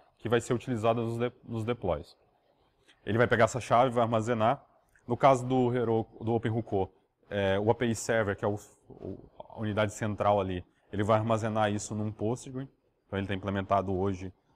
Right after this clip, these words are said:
bem fixo com, com, com o banco de dados Postgre. É, uma vez que eu, que eu tenha feito essa autenticação, eu não vou precisar fazer, ficar fazendo ela toda hora, é,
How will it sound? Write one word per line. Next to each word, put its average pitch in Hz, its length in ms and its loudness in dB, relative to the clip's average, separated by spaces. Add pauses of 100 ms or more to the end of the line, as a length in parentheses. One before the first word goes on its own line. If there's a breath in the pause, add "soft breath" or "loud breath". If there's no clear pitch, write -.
(120)
bem 104 260 -2
fixo - 460 -12
com, 98 260 -10
com, 92 340 -8
com 95 220 -12 (320)
o 98 80 -12
banco 98 120 -4
de - 60 -14
dados 98 200 -2
Postgre. 104 440 -6 (1600 soft breath)
É, 117 280 2
uma 156 180 6
vez 175 200 4
que - 80 -4
eu, 160 100 0 (280)
que - 60 -2
eu 139 60 4
tenha 143 180 0
feito 135 280 0
essa 127 140 0
autenticação, 127 800 -2 (180)
eu 120 120 -2
não 117 280 0
vou 123 80 4
precisar 123 200 0
fazer, 110 220 -2
ficar - 180 -2
fazendo 110 260 -6
ela 110 160 4
toda 120 200 -2
hora, 143 340 4 (360 soft breath)
é, 123 440 2